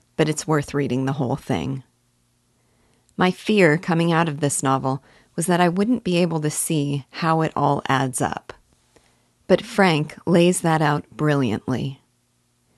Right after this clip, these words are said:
He says that Crime and Punishment is a mystery novel in which the focus is not on a search for the murderer,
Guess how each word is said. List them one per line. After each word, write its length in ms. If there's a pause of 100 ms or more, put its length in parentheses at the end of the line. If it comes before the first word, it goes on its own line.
(420)
He 220
says 460
that 160
Crime 300
and 140
Punishment 500
is 140
a 60
mystery 500
novel 480 (320)
in 140
which 180
the 80
focus 480
is 160
not 220
on 120
a 60
search 400
for 120
the 100
murderer, 680